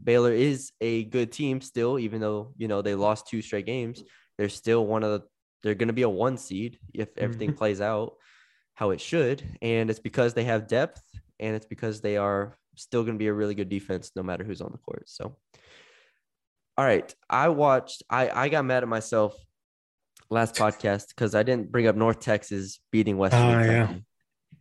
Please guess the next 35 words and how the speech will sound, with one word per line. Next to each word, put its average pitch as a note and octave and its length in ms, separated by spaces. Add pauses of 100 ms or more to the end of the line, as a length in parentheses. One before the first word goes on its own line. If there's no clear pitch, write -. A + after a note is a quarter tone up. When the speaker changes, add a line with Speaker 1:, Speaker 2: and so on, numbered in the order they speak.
(100)
Speaker 1:
And G#2+ 320
me, C3+ 520
I, B2 180
I A#2 100
think C3 160
I've A#2+ 100
said B2 160
this A#2+ 120
on A#2 100
the A2 60
podcast A2 400
before. G2 440 (340)
I, A2+ 220
I A2+ 200
Speaker 2:
<laughs> A2 80
Speaker 1:
always D3 280
forget A#2+ 560
to - 320
talk A2 200
about G#2 180
North G#2 160
Texas G2+ 360
because G2+ 180
I G2+ 60
have G#2 120
a G2 40
whole A#2 180
separate G#2 340
podcast G2 460
talking G2 180
about F#2 160
North F#2 180
Texas. - 500 (180)
Speaker 2:
Right. A2+ 380 (100)
Speaker 1:
So G2 240